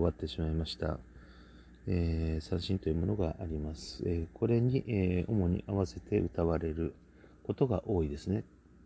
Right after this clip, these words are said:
まあ、ことが多いって言ったのは、あの、太鼓に合わせて歌うものとか、あとはですね、太鼓すらも入らないで、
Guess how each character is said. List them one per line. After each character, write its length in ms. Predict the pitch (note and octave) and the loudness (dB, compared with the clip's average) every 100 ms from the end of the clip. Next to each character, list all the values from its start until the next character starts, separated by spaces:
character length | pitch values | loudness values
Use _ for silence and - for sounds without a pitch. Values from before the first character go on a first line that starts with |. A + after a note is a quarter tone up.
| - | -8
ま 80 | F2+ | -6
あ、 40 | |
こ 120 | - A2+ | -2 4
と 80 | |
が 100 | D3+ | 8
多 180 | D3 F3 | 10 10
い 40 | E3 | 10
っ 0 | |
て 60 | |
言 100 | G#2+ | 6
っ 20 | - | 2
た 160 | B2 | 2
の 120 | G2+ | 4
は、 200 | A#2 A2 - - - - - - | 4 4 0 -18 -20 -20 -10 0
あ 80 | F#2+ | 4
の、 260 | F2 E2+ - | 4 4 4
太 140 | C#3 | 4
鼓 180 | D3+ D3+ | 6 6
に 140 | D3+ | 6
合 120 | D3 | 8
わ 100 | E3 | 6
せ 140 | D#3+ C3 | 6 0
て 320 | - C#3+ C#3+ | 6 6 6
歌 260 | A2+ - A2+ | 4 6 8
う 40 | |
も 160 | A2+ A#2+ | 8 6
の 80 | B2+ | 6
と 140 | D#2+ | 2
か、 280 | - E2+ - - - - - - - - | 2 2 2 -6 -20 -20 -20 -20 -8 -2
あ 80 | |
と 100 | - | 6
は 60 | E3 | 6
で 80 | G2 | 6
す 60 | E2+ | 2
ね、 60 | |
太 160 | - C#3 | 6 4
鼓 200 | - G3+ | 6 2
す 140 | - | 4
ら 80 | A3 | 6
も 100 | B2+ | 6
入 240 | G#2 G#2 | 8 8
ら 140 | A#2+ G#2 | 8 6
な 100 | D#2+ | 4
い 100 | D2+ | 2
で、 300 | G2 F2 | 6 6